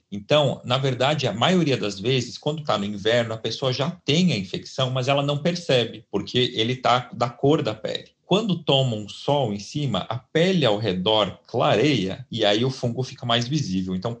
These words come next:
o pessoal pensa que pegou na praia, mas na verdade já tava carregando consigo mesmo antes. E é importante fazer o tratamento, né, pra justamente evitar. Às vezes a pessoa vê a mancha branca e pensa, "Vou tomar um sol pra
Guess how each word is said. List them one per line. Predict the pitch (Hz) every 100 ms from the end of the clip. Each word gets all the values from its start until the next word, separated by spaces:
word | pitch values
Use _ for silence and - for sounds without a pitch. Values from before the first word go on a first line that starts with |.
| -
o | 123
pessoal | 117 113 226 131
pensa | 131 135 156
que | 147
pegou | - 123 - 135
na | 151
praia, | 160 120 110 92 82
mas | 90 92
na | 110
verdade | 107 101 101 110
já | 120
tava | 123 110 117
carregando | 117 120 104 101 110
consigo | 113 117 - 104 113
mesmo | 104 98 98 117 107
antes. | 90 80 - -
E | 107
é | 131
importante | 170 147 120 123 156 156 -
fazer | 110 101 107
o |
tratamento, | 95 90 92 92 90 110 160 160 107
né, | 110
pra | 135 - 107
justamente | 143 - 143 151
evitar. | 160 165 131
Às | 123 123
vezes | 131 127
a | 139
pessoa | 131 - - 175 127
vê | 110
a | 104
mancha | 104 104 104 104 98
branca | 98 107 135 135
e |
pensa, | 131 113 117
"Vou | 117
tomar | 127 127 127
um | 135
sol | - - 127 135
pra | - 110 110 -